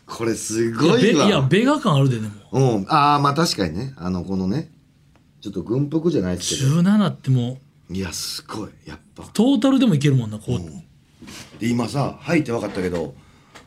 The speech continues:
Speaker 1: 汗かいてるもん。めっちゃあったかい。
Speaker 2: あ、そっちで緊張してではなくて？
Speaker 1: うん、じゃなくて。
Speaker 2: あったかさで？
Speaker 1: うん。素材がええんやろな、やっ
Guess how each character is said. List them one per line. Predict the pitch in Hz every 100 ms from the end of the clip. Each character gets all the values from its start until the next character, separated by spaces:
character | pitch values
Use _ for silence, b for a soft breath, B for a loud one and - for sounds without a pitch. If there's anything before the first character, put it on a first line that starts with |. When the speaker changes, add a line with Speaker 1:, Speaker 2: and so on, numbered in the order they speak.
| - _ -
Speaker 1:
汗 | 117 - 208
か | -
い | 90
て | 82
る |
も | 71
ん。 | - - - _ _ _ _ _ _ _ _ _ _ _
め | -
っ | 107 -
ち | -
ゃ | 113 - - _
あ | -
っ | 139
た | 190
か | - 92
い。 | - _ _ _ _ _ -
Speaker 2:
あ、 | 131
そ | 160
っ |
ち | 135 247
で | -
緊 | 220 233
張 | 240
し | -
て |
で | 131
は | 120
な | 135
く |
て？ | 135
Speaker 1:
う |
ん、 | 95 82
じ | 107
ゃ |
な | 120
く | -
て。 | - - _ _ _ _ -
Speaker 2:
あ |
っ | 135
た | -
か | 220
さ | 220
で？ | 202
Speaker 1:
う |
ん。 | 226 - 107 107 - - _ _ -
素 | - 165
材 | 180 208
が | 247 165
え |
え |
ん | 120
や |
ろ | 95 82
な、 |
や |
っ | 82